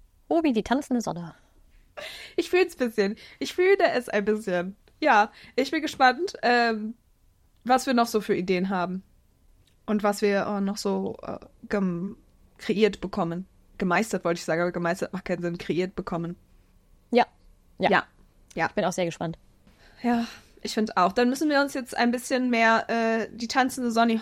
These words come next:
Speaker 2: Sonny, <laughs> süß. Äh, das Maskottchen von Hobie heißt dann auch Sonny. Nein, wir müssen uns jetzt tanzende Sonne Hobie vorstellen und das Gemüt ein bisschen bessern, obwohl ich sehe grad den ersten Punkt der Episode und ich hab ein wenig Angst, dass es wieder so ein bisschen in the fields geht.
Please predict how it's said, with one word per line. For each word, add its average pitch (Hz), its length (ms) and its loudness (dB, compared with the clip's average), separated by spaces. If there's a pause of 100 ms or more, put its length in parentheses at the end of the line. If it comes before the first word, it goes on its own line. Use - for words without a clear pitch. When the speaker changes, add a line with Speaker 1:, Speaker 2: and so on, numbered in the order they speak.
(160)
Speaker 2:
Sonny, 214 440 2 (320)
<laughs> - 280 0
süß. 214 340 -4 (340)
Äh, 247 200 6 (160)
das 247 100 0
Maskottchen 247 420 2
von 226 200 0
Hobie 226 260 4
heißt 208 180 2
dann 190 120 0
auch 190 140 -2
Sonny. 190 340 2 (240)
Nein, 220 160 4
wir 233 80 4
müssen 254 160 0
uns 262 120 -10
jetzt - 200 -20
tanzende 262 500 0
Sonne 226 280 2
Hobie 226 200 2
vorstellen 247 420 0
und 220 140 -2
das 220 160 -4
Gemüt 226 320 0
ein 214 100 2
bisschen 214 200 0
bessern, 233 240 0
obwohl 240 420 4 (240)
ich 214 120 -4
sehe 240 120 2
grad 226 180 2
den 208 100 2
ersten 226 360 -2
Punkt 240 280 0
der 214 100 2
Episode 202 580 2
und 196 80 0
ich 214 80 -4
hab 226 80 -2
ein 196 160 2
wenig 220 300 2
Angst, 214 180 0
dass 214 120 -6
es - 120 -14
wieder 214 180 0
so 202 120 -2
ein 196 60 -4
bisschen 208 440 0 (240)
in 208 100 2
the 196 80 0
fields 220 460 0
geht. - 460 -6